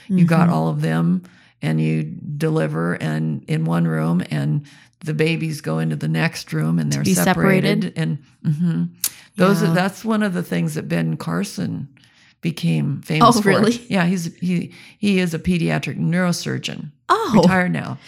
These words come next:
Speaker 1: but he's the
Speaker 2: Oh.
Speaker 1: one that ran for president.
Speaker 2: Yeah.
Speaker 1: People might remember that. Yeah.
Speaker 2: Yeah, I
Speaker 1: Well, that was
Speaker 2: remember.
Speaker 1: his specialty. I mean, he did a lot of world famous cases.
Speaker 2: Yeah.
Speaker 1: But you're probably right. You don't hear about it much because so many people, almost everybody has an ultrasound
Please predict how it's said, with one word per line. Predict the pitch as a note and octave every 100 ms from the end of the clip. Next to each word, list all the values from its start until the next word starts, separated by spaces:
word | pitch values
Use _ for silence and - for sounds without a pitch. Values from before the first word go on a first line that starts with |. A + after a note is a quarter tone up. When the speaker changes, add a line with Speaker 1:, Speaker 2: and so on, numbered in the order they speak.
| - -
Speaker 1:
but | F3
he's | F3+ G#3
the | G#3
Speaker 2:
Oh. | F3+
Speaker 1:
one | E3+ D#3
that | - - - _
ran | D#3+ D#3+
for | D#3
president. | D3+ E3+ E3+ F3+ F3+ - -
Speaker 2:
Yeah. | F3+ D3+ -
Speaker 1:
People | E3+ E3+
might | D#3+ -
remember | D#3 D#3
that. | D3 C3 - - -
Yeah. | E3+ G#3+
Speaker 2:
Yeah, | A3 G3+ F3+ E3
I | D#3
Speaker 1:
Well, |
that | G3 B3 A#3
was | G3
Speaker 2:
remember. | A3
Speaker 1:
his | A3
specialty. | - F#3 G#3 A#3 F3 D3+ - D3 _ _
I | -
mean, | E3+ D#3+
he | E3 F#3
did | F3 F3
a |
lot | E3 D#3+ E3+ D#3+
of | D3 - - -
world | D#3 E3+ D#3+ D#3
famous | D#3+ D#3 C#3 -
cases. | E3 D3+ - - - - -
Speaker 2:
Yeah. | E3+ D3 D#3
Speaker 1:
But | F3+
you're | F#3 F3
probably | G3+ G#3+ A#3+ G#3 F3+
right. | F3 E3
You | E3
don't | D#3+ E3
hear | F3
about | E3 D#3+
it | C3+
much | C#3+ D#3+ -
because | D#3 D3 E3 D3+ - - - - - _
so | - - F#3
many | F3
people, | E3+ F3+ D#3+ D#3+ C#3+ - -
almost | D#3 F3 -
everybody | D#3+ D3 C3+
has | D3+ D3+
an | D3
ultrasound | D#3+ - C#3 - - C#3+